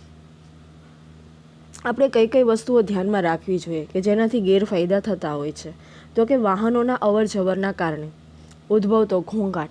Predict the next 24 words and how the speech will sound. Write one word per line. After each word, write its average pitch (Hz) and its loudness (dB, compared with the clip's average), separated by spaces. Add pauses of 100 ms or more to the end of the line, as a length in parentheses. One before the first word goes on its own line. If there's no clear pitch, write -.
(100)
અને 185 -4
આ 190 0
પ્રકારના 208 -2
ઘોંઘાટના 196 -6
કારણે 190 -2
આપણને 196 -4
શારીરિક 190 -4 (440)
મુશ્કેલી 202 2
થાય 196 0
છે, 202 0
જેમ 185 -2
કે 196 -2
માનસિક 185 -2
તણાવ 196 0
થાય 196 -2
છે, 196 -8
માથાનો 175 -6
દુખાવો 190 -2
થાય 196 -2
છે, 190 -6 (560)
તેમ 202 2
તે 202 0
જ 202 -6
પ્રમાણે 196 -2